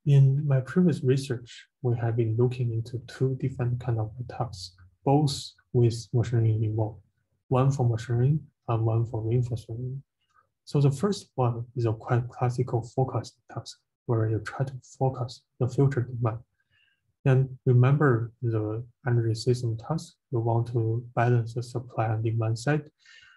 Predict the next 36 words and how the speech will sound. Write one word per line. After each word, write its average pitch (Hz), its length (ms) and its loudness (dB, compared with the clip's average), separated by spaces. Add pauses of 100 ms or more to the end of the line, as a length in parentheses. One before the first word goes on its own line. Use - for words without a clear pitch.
So 117 560 2
if 117 120 0
you 135 140 4
have 151 180 0
a 139 80 4
wrong 120 400 0 (120)
focus, 139 500 -6 (360)
so 110 300 -2
there 110 140 -2
will 107 160 -4
be 110 120 0
some 113 260 -4
catas-, - 600 -6
catastrophic 120 720 -2 (100)
efforts 127 520 -6 (100)
and 117 140 -2
also 113 180 -2
results. 120 480 -4 (720)
And 143 300 4 (180)
what 185 140 6
we 135 180 6
show 139 320 2
here 143 280 2
is 113 120 -2
actually, 110 520 -2 (480)
if 123 160 -2
you 120 100 2
can 120 400 -2 (500)
get 139 180 4
some 120 300 -2
noises 120 560 0
injection 117 600 -2 (100)
over 113 220 2
the 110 80 0
input 123 420 2
space, - 240 -18